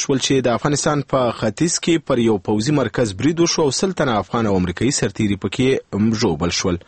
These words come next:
اسوسییټډ پریس خبري اژانس وایي چې په دې اړه ورته د امریکا درې اوسنیو او دوو پخوانیو چارواکو معلومات ورکړي چې دوی نومونه نه دي په ډاګه کړي. دې چارواکو ویلي چې د پاکستان په خاوره کې د پټو عملیاتو په اړه په افغانستان کې د ناټو عمومي قومندان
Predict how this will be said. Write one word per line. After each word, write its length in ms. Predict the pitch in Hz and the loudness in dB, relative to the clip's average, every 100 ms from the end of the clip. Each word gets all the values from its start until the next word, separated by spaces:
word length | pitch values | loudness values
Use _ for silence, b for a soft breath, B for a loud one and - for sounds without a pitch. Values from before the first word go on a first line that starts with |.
| B B B B | B B B B
اسوسییټډ 640 | 117 120 143 135 143 131 127 | -2 0 2 2 0 0 0
پریس 160 | 139 - | -2 0
خبري 220 | 131 135 | 0 2
اژانس 320 | 131 135 131 135 | 0 -2 0 0
وایي 140 | 127 | 0
چې 240 | - 131 127 | 0 0 0
په 140 | 117 | 0
دې 60 | 123 | 2
اړه 100 | 113 110 | 2 0
ورته 160 | 107 | 0
د 160 | 110 107 | 0 0
امریکا 320 | 104 - 110 | 0 0 -2
درې 240 | 92 110 123 | 0 0 2
اوسنیو 540 | 104 - 101 123 135 127 | 0 0 0 2 2 2
او 100 | 107 | 2
دوو 280 | 123 160 135 | 2 0 0
پخوانیو 400 | - 104 110 104 98 | -4 -2 0 0 0
چارواکو 460 | 95 98 - 90 | 0 0 0 0
معلومات 420 | 85 82 107 147 143 | 0 0 0 0 -2
ورکړي 300 | 135 147 135 | 0 0 2
چې 60 | 131 110 | 0 2
دوی 160 | 107 95 | 2 2
نومونه 260 | 92 101 120 | 2 2 2
نه 40 | 147 | 0
دي 80 | 82 | -2
په 120 | - 82 | -4 -4
ډاګه 160 | 80 - | -4 -4
کړي. 140 | 90 82 B B B B 156 | -4 -4 B B B B 0
دې 80 | 156 151 | 2 2
چارواکو 420 | 139 139 - 135 | 0 0 0 2
ویلي 180 | 139 135 | 4 2
چې 240 | 139 131 | 2 0
د 100 | 120 113 | 0 -2
پاکستان 420 | - - 120 110 | -4 -4 -2 -4
په 120 | - | -2
خاوره 200 | 113 110 - | -2 0 -2
کې 60 | |
د 140 | 95 - | -4 -4
پټو 180 | - 131 | -2 0
عملیاتو 380 | 117 110 110 98 - | 2 0 0 -2 -2
په 140 | 131 | 0
اړه 420 | 82 - - - - - | -2 -6 -16 -20 -16 0
په 160 | 117 | 0
افغانستان 440 | - 135 135 151 143 | 2 -2 0 0 0
کې 120 | - 123 | 0 0
د 80 | |
ناټو 200 | 117 - 131 | 0 0 2
عمومي 220 | 113 127 - | 2 0 0
قومندان 420 | 139 120 123 120 | -2 0 2 0